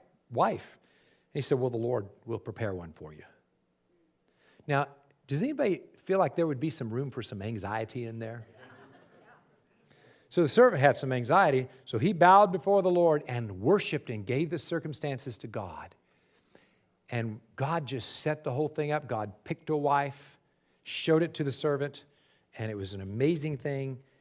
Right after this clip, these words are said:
and it turned out to be just awesome. So the Lord was reminding me, "I've got a setup for you. I've got a provision for you. God's got this." And so I put that on my,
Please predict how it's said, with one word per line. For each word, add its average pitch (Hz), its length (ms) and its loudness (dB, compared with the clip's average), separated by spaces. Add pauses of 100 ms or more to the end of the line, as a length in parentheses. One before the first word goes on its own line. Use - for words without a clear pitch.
(160)
and 107 160 -10
it - 80 -20
turned 135 180 -2
out 120 200 0
to 117 40 -16
be 120 100 -2
just 110 240 -6
awesome. - 360 -10 (800)
So 165 160 0
the 156 80 6
Lord 202 240 6
was 151 100 0
reminding 156 420 2
me, 120 300 -4 (300)
"I've 160 160 0
got 180 120 4
a 165 60 0
setup 156 400 -2
for 101 160 -6
you. 82 80 -16 (380)
I've 147 120 0
got 180 140 4
a 156 60 2
provision 135 920 -2
for 110 260 -4
you. 90 120 -14 (140)
God's 143 320 -4
got 110 280 -8
this." - 420 -14 (2000)
And 160 100 2
so 190 340 8
I 175 80 8
put 247 220 4
that 202 160 8
on 175 120 4
my, 139 280 2